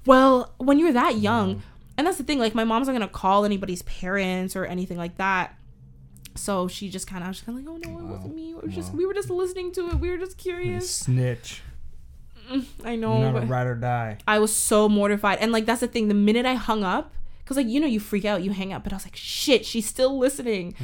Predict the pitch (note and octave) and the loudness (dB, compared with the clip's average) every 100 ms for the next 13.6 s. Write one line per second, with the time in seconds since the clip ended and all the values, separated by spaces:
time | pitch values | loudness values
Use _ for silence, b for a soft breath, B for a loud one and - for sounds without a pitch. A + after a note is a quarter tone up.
0 | A#2+ A2+ A#3+ B3 C#4 C#4 G#3 A#3 B3 - | -6 0 2 2 2 2 6 6 4 4
1 | A3+ C#4 D4+ - F#3+ F3+ b b B3 C4 | 6 6 4 0 0 -2 b b 2 4
2 | C#4+ - D4 C4+ C#4 D4 D4 D4+ C4+ A#3 | 2 2 2 2 0 0 0 2 2 2
3 | - C4 C4 A3 G#3+ - A#3 B3 B3 A#3 | 0 -2 -2 -2 -2 2 4 4 4 2
4 | F#3+ B - - - - - - - - | 0 B 0 4 6 6 6 6 4 6
5 | D#3 C3+ F#3+ - D3+ - D3+ - - G3+ | 10 10 8 2 -2 0 2 2 2 0
6 | - F3 E3 - - - F3+ - - B3+ | 2 2 4 4 2 0 2 6 10 10
7 | - F4+ F#4 G#4+ G#4+ - F4 F4+ - G#3+ | 10 6 6 4 2 2 0 -4 -2 -2
8 | G3 A#3 G#3 E2+ - - - - C4 C4 | 0 -2 -4 -8 -12 -12 -6 2 4 6
9 | B3+ B3 C4 C4+ C4+ D4 C#4+ C4+ C#4 - | 6 4 4 4 4 6 6 4 -2 4
10 | D4+ C#4+ D4 D4 C#4 A3+ D#4+ D4+ D#4 D#4 | 6 8 8 8 8 6 8 8 8 8
11 | D4+ - - D#3 E3 E3 - - - - | 6 2 0 2 2 2 2 2 2 0
12 | - - - - C4 D#4+ D#4+ E4+ E4+ - | -2 -4 -10 -6 0 6 10 12 12 8
13 | F#4 F4+ F4 - F4+ | 10 10 12 12 12